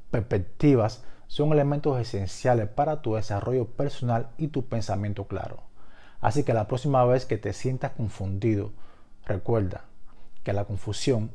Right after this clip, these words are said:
es el primer paso hacia la claridad y el crecimiento personal. Ahora vamos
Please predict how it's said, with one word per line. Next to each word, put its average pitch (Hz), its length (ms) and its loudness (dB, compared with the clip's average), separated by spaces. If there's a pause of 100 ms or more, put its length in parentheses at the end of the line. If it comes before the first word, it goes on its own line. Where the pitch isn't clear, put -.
(140)
es 120 200 -2
el 120 80 2
primer 110 320 0
paso - 580 0 (200)
hacia 156 480 0
la 98 200 0
claridad 95 560 -2 (320)
y 135 140 2
el 135 160 4
crecimiento 98 800 -2 (500)
personal. 98 600 -2 (1600)
Ahora 135 440 10
vamos 123 440 2